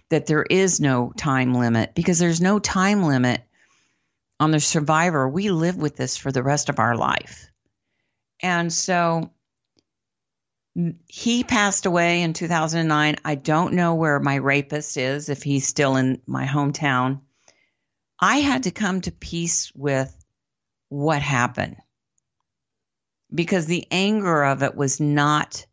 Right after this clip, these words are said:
doing me any service. The anger of what they did to me. And somebody said to me once, Yellis, they said, "You have every right to be angry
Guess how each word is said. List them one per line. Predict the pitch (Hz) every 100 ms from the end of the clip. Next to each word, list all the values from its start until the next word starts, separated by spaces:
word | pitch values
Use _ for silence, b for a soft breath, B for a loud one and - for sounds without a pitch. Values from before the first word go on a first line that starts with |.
| _ _ _ _ 139
doing | 135 156 147 147
me | 139 139
any | - 143 135
service. | - 131 120 - - - - - _ _ _ _ _ _ _ b b b b b b b -
The | 160 156
anger | 170 170 190 196
of | 190 156 143
what | 151 160
they | 160 151
did | 139 147 151 -
to | 165
me. | 151 139
And | - 147 147 - b b b
somebody | 208 208 240 220
said | - 185
to | - 185
me | 175 156
once, | 151 143 143
Yellis, | 143 143 143 143 -
they | 147
said, | 143 151 139 139 - b b b b
"You | 180 214
have | 277 185 - -
every | 156 175 185 165 139 123
right | 120 135 139 - - - - _ _ _ _ -
to | 160
be | 143 147 -
angry | 135 139 143 143 131 -